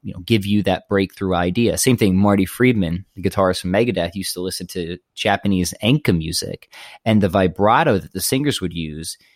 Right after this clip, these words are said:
he tried to emulate that on the guitar, which gave him his famous vibrato that, that surprised everybody. It was that,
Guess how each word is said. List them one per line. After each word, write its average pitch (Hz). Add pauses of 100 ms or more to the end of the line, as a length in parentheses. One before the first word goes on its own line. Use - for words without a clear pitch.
he 117
tried 98
to 95
emulate 117
that 90
on 85
the 78
guitar, 135
which - (320)
gave 139
him 110
his 104 (120)
famous 123
vibrato 104
that, 85 (120)
that 82 (520)
surprised 165
everybody. 87
It -
was 90
that, 92